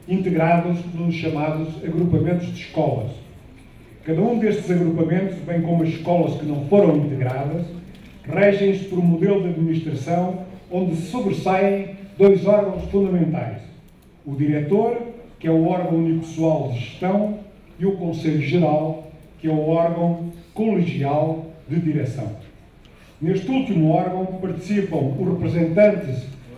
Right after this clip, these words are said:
de diversos atores e interesses da comunidade educativa, internos e externos. O diretor presta contas pelas suas deci-, decisões, quer ao Conselho Geral,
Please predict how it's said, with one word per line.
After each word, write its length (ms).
de 100
diversos 560
atores 580
e 40
interesses 560
da 80
comunidade 520
educativa, 640
internos 640
e 80
externos. 460
O 100
diretor 720
presta 340
contas 540
pelas 300
suas 280
deci-, 580
decisões, 680
quer 540
ao 220
Conselho 440
Geral, 580